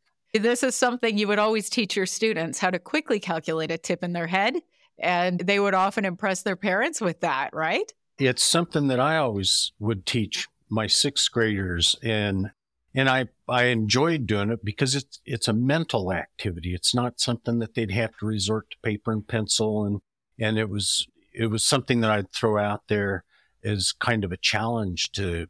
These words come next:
Speaker 2: see, well, who can get this and, and what do you do with it? And it's,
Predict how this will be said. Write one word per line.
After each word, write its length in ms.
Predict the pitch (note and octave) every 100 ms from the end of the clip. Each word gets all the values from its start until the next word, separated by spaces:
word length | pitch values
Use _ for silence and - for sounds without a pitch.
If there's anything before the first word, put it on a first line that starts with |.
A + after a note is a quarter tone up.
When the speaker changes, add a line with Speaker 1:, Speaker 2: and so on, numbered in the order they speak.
| -
Speaker 2:
see, 280 | - G2 D#2+
well, 180 | E2 F2
who 160 | G#2+ -
can 140 | G2+
get 280 | F#2+ G#2 -
this 380 | E2+ D#2 - -
and, 280 | F2+ F2+ E2+ _ _
and 340 | F#2 F#2 F2 - _
what 140 | G2 G2
do 60 |
you 140 | G2 F#2
do 260 | F2+ G#2+
with 260 | G2 E2+ -
it? 140 | F2+ - _ _ _ _ _ -
And 540 | A#2 A2 G#2+ G2+ G#2 _ _ _ _ -
it's, 400 | B2 B2+ - -